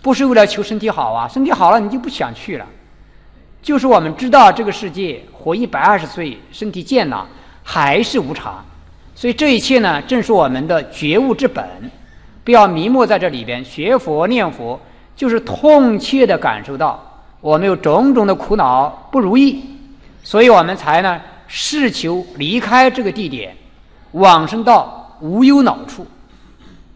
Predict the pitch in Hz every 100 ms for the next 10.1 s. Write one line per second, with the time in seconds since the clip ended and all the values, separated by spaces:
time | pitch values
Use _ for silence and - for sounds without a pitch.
0 | _ - - - 247 226 202 240 - 254
1 | 254 240 247 240 220 214 247 226 196 214
2 | 208 208 180 139 113 107 - - 214 196
3 | 180 - 123 127 156 185 156 131 127 143
4 | 214 214 - 139 110 113 139 123 - -
5 | - - - - - - - 190 - 285
6 | 277 226 180 220 262 254 240 233 240 226
7 | 190 151 170 185 180 - - - - 185
8 | 233 185 220 220 190 175 180 - - -
9 | - - 214 220 202 180 185 233 208 196
10 | 190